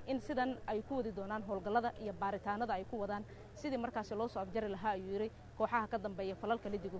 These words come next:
ku ah ammaanka dalka. Dhankiisa digniin adag ayuu u diray dadka ku hoolan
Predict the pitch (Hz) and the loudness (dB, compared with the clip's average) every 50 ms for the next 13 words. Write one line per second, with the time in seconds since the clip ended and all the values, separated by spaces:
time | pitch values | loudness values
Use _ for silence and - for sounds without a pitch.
0 | - - 214 185 180 - - 185 170 165 - 170 165 175 170 - - - - - | 0 0 0 0 0 -2 -2 -4 -4 -4 -4 -4 -4 -4 -6 -6 -8 -12 -12 -12
1 | - - - - 240 240 - 233 214 - 208 202 196 220 208 226 254 - - 214 | -14 -8 -2 0 0 0 0 -2 -2 -2 -2 -2 -2 -2 0 0 0 2 2 2
2 | 233 214 220 202 233 233 196 214 196 196 196 196 190 196 - - - - - - | 2 2 2 0 0 0 0 0 0 0 0 0 -2 -2 -6 -10 -12 -10 -8 -2
3 | - 175 247 240 - - 208 - 247 208 214 202 208 214 220 226 | 2 2 2 4 2 -4 -2 0 0 2 4 4 4 4 2 0